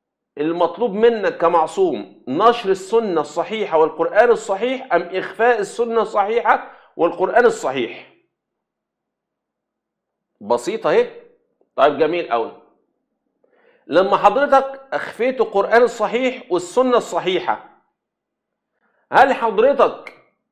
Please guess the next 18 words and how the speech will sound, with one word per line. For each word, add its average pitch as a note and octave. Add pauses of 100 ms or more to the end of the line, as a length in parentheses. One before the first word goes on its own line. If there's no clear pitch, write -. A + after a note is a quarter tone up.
(500)
أفدت F3
المرتدين F#3+
أم F3+
أفدت G3
المسلمين؟ D#3 (2000)
يعني D#3+
من B3+
استفاد، F#3+
من G3+
الذي G3+
استفاد F#3
من D#3+
إخفاء G#3
القرآن A3
الكريم G3+
الصحيح G3
والسنة G#3+
الصحيحة؟ C#3